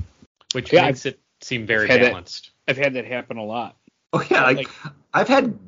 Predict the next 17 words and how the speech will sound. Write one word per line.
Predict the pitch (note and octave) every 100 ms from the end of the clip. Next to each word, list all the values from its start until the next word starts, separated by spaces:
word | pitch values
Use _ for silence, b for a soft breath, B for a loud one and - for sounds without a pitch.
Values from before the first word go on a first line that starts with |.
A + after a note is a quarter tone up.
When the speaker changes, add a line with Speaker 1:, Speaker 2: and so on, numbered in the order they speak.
| -
Speaker 3:
like, | B2+ A2 -
decks | A#2 D3 -
that | C3 A2+
I'm |
like, | G#2+ G#2
"Okay, | A2+ G2+ D3+
this | E2 G2
deck | - A#2
is | F2+
solid. | - F#2 F#3 C#3+
Like, | D2+ D#2
I | G2+ G#2
feel | C#3+ C3
so | - C3+ A#2+
good | G#2 G#2+
about | G#2+ F2 E2+
this." | - E2+